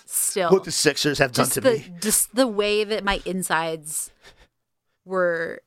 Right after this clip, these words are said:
Speaker 1: rearranging themselves and just tying themselves in knots. And, like, I, I have never felt that way before.
Speaker 2: Yeah, that was, um, that was terrible.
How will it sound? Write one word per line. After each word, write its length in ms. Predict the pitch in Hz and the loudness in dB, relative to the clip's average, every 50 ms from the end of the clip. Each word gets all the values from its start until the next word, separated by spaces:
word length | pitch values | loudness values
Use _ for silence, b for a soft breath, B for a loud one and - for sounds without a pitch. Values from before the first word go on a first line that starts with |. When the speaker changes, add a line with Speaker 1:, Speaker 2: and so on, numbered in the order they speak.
| _ _ | _ _
Speaker 1:
rearranging 840 | - 190 175 170 208 202 196 185 165 175 170 165 170 151 165 160 160 | -12 -12 -10 -8 -6 -4 -4 -2 -2 -2 -4 -4 -6 -8 -8 -10 -10
themselves 920 | 156 147 151 147 - - - - - - - - - - - - - - - _ _ | -10 -12 -12 -10 -8 -8 -6 -6 -6 -8 -10 -12 -14 -12 -10 -10 -10 -12 -14 _ _
and 120 | 180 190 185 | -4 -2 -2
just 180 | 170 - - | -2 -4 -8
tying 340 | - - - 220 220 233 226 | -6 2 2 2 4 4 0
themselves 400 | 226 233 226 - 240 220 208 190 | -2 -2 0 0 0 0 0 0
in 220 | 208 202 185 180 175 | -2 -4 -4 0 2
knots. 680 | 165 165 170 170 175 175 - - - - - - - - | 2 4 4 2 0 -4 -6 -4 -4 -2 -2 -2 -4 -6
And, 640 | - 175 175 170 165 160 160 160 160 165 165 170 - b b b b b b b b b b _ | -6 -4 -4 -2 -2 -4 -6 -8 -8 -12 -14 -16 -18 b b b b b b b b b b _
like, 200 | 202 214 208 - - | 2 2 2 4 4
I, 260 | 214 226 226 220 - - _ | 4 4 4 0 -4 -4 _
I 100 | - 233 | 0 2
have 240 | 247 214 190 208 196 | 2 2 2 0 -2
never 340 | 190 190 196 190 185 180 170 | 0 2 2 2 2 0 0
felt 240 | - 185 170 165 | -2 -4 -6 -4
that 140 | - 165 160 | -6 -8 -8
way 120 | 165 170 165 | -8 -10 -10
before. 560 | 156 160 - - - - - - - 175 170 b b b b b b b b b b b b _ _ _ - - - - | -12 -16 -18 -14 -12 -10 -8 -10 -10 -10 -14 b b b b b b b b b b b b _ _ _ -18 -18 -18 -20
Speaker 2:
Yeah, 560 | - 127 131 139 143 131 120 120 113 113 123 | -18 -12 -4 0 2 2 2 0 0 -2 -4
that 320 | 123 123 156 165 180 220 175 | 2 4 4 4 4 2 0
was, 480 | 151 156 151 139 139 135 127 117 104 | 0 0 2 2 0 -2 -6 -6 -6
um, 360 | 123 113 101 98 98 101 101 _ _ _ _ _ _ _ _ _ _ _ _ _ _ _ _ _ _ _ _ _ _ _ _ _ _ _ _ _ _ - | -6 -6 -6 -10 -14 -18 -20 _ _ _ _ _ _ _ _ _ _ _ _ _ _ _ _ _ _ _ _ _ _ _ _ _ _ _ _ _ _ -6
that 180 | 117 170 202 | -4 -4 -2
was 160 | 208 165 - - | -2 -4 -6 -2
terrible. 600 | - - - 85 107 143 117 - - - - | -2 -2 0 0 -2 -2 -4 -6 -12 -20 -20